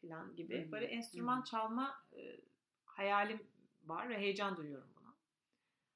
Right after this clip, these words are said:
Speaker 1: Ama sonra gün içinde kendime bakıyorum. Yapılacak bir sürü şey varken, bir sürü proje plan da varken ben oturuyorum, piyano çalıyorum.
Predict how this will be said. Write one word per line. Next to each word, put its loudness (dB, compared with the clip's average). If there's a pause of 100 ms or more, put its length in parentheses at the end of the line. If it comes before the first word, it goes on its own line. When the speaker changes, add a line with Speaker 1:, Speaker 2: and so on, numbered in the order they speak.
(280)
Speaker 1:
Ama 0
sonra 2
gün 4
içinde 2
kendime 2
bakıyorum. -2
Yapılacak -4
bir 0
sürü 0
şey 0
varken, 0 (600)
bir -16
sürü -2
proje 2
plan 2
da 2
varken -6 (600)
ben 8
oturuyorum, 2
piyano 0
çalıyorum. -16